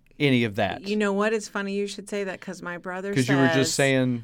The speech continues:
Speaker 2: my
Speaker 1: that
Speaker 2: brother
Speaker 1: that
Speaker 2: has a saying,
Speaker 1: Uh-huh.
Speaker 2: "There's three places you find people who habitually make poor decisions. You wanna know where those three places are?"
Speaker 1: <laughs> Can't wait.
Speaker 2: Jail.
Speaker 1: Uh-huh.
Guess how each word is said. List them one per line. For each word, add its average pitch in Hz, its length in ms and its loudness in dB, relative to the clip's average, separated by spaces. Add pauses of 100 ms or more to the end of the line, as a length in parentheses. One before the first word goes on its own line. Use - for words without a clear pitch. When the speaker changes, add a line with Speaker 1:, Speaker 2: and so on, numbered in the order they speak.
Speaker 2:
my 190 140 0
Speaker 1:
that 165 60 -12
Speaker 2:
brother 196 280 2
Speaker 1:
that 240 100 6
Speaker 2:
has 208 200 2
a 208 80 -2
saying, 185 560 -4
Speaker 1:
Uh-huh. 117 260 -2 (800)
Speaker 2:
"There's 185 300 -2
three 202 320 -4
places 196 440 -6
you 185 120 -8
find 180 360 -6
people 175 360 -8
who 165 400 -8 (200)
habitually 170 580 -6
make 160 220 -8
poor 160 200 -6
decisions. 156 600 -10
You 156 140 -8
wanna 151 180 -6
know 160 140 -6
where 156 80 -6
those 156 220 -6
three 165 160 -10
places 160 440 -6
are?" 170 380 -4 (460)
Speaker 1:
<laughs> 202 240 -6
Can't 214 140 0 (1000)
wait. 185 60 0 (440)
Speaker 2:
Jail. 208 760 10
Speaker 1:
Uh-huh. 135 340 4